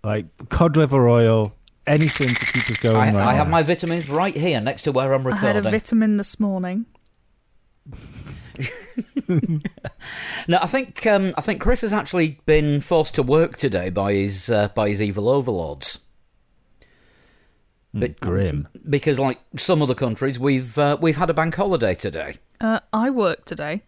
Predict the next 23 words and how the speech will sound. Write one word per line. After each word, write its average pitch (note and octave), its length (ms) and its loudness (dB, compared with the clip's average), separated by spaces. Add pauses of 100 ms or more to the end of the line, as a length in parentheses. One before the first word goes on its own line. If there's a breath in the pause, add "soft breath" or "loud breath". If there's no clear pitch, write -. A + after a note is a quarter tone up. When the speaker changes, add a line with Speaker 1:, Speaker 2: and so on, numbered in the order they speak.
(580 soft breath)
Speaker 1:
Yeah. A#2+ 440 0 (120)
Speaker 2:
Yeah, F#3+ 160 2
you E3 140 2
had F#3 120 2
to - 60 -4
commentate F#3 540 0
on A2 100 -4
the G2+ 60 -2
bank F#2 240 -4
holiday. F2 480 -10
Speaker 3:
Yes. - 420 -8 (1600)
Speaker 2:
'Cause B2 160 -4
in C3+ 100 -2
the B2+ 60 0
Isle C3 200 2
of A#2 100 -2
Man, B2+ 240 -2
they A#2 220 2
have A2+ 180 -4
this A2 160 -6
bizarre A2+ 420 0
thing G#2+ 380 -2
where G#2+ 380 2